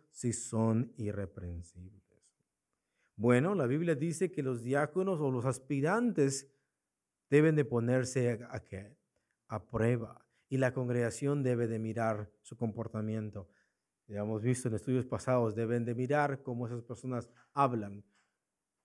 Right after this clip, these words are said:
cómo obran, cómo accionan, cómo es su actitud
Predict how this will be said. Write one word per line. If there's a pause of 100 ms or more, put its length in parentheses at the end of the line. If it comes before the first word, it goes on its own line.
(680)
cómo
obran,
cómo
accionan,
cómo
es
su
actitud